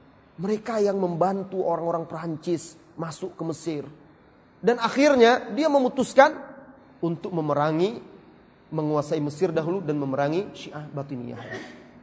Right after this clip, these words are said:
Maka berperang, berperang, berperang sampai akhirnya dia meninggal, dilanjutkan oleh Salahuddin Al-Ayyubi di zaman Salahuddin, akhirnya bisa ditumpas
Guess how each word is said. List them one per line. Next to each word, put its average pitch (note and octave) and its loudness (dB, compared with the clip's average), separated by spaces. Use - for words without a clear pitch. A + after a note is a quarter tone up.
Maka B2+ -12
berperang, C#3 -6
berperang, D#3 -8
berperang D3 -2
sampai E3 -6
akhirnya D3+ -6
dia D3 -2
meninggal, D3 0
dilanjutkan D3+ -2
oleh D3+ -4
Salahuddin C#3+ -6
Al-Ayyubi C#3+ -6
di D3+ -4
zaman C#3+ -2
Salahuddin, C#3+ -4
akhirnya D#3+ -4
bisa D#3 -6
ditumpas F3 -2